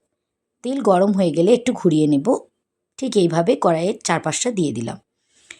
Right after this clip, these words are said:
এবার ডিমের ব্যাটার একটা হাতার সাহায্যে দিয়ে তার উপর দিয়ে দেব বানিয়ে নেওয়া চিকেনের পুর।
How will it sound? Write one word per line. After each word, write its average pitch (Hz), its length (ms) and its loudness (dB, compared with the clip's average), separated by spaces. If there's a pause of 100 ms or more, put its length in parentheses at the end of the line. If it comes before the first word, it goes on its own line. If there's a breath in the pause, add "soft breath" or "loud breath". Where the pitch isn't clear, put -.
(160 loud breath)
এবার 233 300 0
ডিমের 208 300 4
ব্যাটার 156 420 -2
একটা - 260 -2
হাতার 170 340 -2
সাহায্যে 151 460 -4
দিয়ে 151 460 -4 (120)
তার 220 200 -2
উপর 202 200 0
দিয়ে 139 280 -2
দেব 147 240 -4
বানিয়ে 160 380 -2
নেওয়া 160 300 -4 (560 loud breath)
চিকেনের 190 360 0 (100)
পুর। 165 240 -2